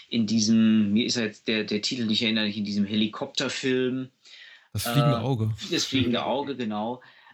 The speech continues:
Speaker 1: Ähm, und, und selbst als dieser Zuhälter, äh, strahlt er Integrität aus. Natürlich in dem Fall eine andere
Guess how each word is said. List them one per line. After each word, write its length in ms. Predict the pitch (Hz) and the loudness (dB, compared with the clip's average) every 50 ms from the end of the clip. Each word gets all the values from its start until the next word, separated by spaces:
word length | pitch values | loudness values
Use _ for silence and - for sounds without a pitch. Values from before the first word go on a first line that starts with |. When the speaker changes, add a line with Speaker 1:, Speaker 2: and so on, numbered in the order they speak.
| _ _ - | _ _ -6
Speaker 1:
Ähm, 580 | 123 120 120 120 117 120 123 120 120 120 110 _ _ _ _ _ _ _ _ _ | -4 -2 -2 -2 -2 -2 -2 -2 -4 -4 -6 _ _ _ _ _ _ _ _ _
und, 380 | - 110 117 - 117 120 - - | -8 -6 -4 -2 -2 -4 -4 -6
und 160 | 123 120 110 | -8 -10 -6
selbst 380 | 104 120 131 - - - - - | -4 -2 -2 -2 -4 -8 -8 -8
als 200 | 131 127 - - | -8 -8 -8 -8
dieser 300 | 127 113 110 110 104 - | -10 -8 -6 -6 -6 -4
Zuhälter, 1000 | - - - 190 202 202 185 170 160 156 160 160 160 165 151 160 165 - - _ _ | -6 -6 -4 -2 -2 -2 0 -2 -2 -4 -4 -4 -6 -6 -6 -6 -6 -8 -10 _ _
äh, 220 | - 123 127 123 | -12 -12 -10 -6
strahlt 600 | 123 - - 107 - 101 101 110 127 151 160 - - | -6 -6 -6 -4 -4 -4 -2 -2 -2 -4 -6 -8 -8
er 480 | - 139 143 139 139 139 143 147 151 - _ _ _ _ _ _ _ - | -4 -4 -2 -2 -2 -2 -4 -4 -6 -8 _ _ _ _ _ _ _ -10
Integrität 840 | - 143 147 - 156 131 - - 131 117 - - 131 131 139 - - | -8 -8 -4 -4 -4 -4 -4 -4 -4 -2 -2 -2 -2 -2 -4 -4 -6
aus. 160 | - - - | -8 -6 -4
Natürlich 260 | 101 98 113 110 104 | -4 -4 -4 -4 -2
in 80 | 127 120 | 0 0
dem 140 | 117 113 | 0 0
Fall 140 | 107 - 110 | 0 -2 -2
eine 140 | 107 104 - | 0 0 0
andere 300 | - 127 185 185 - - | 0 0 0 0 -2 -4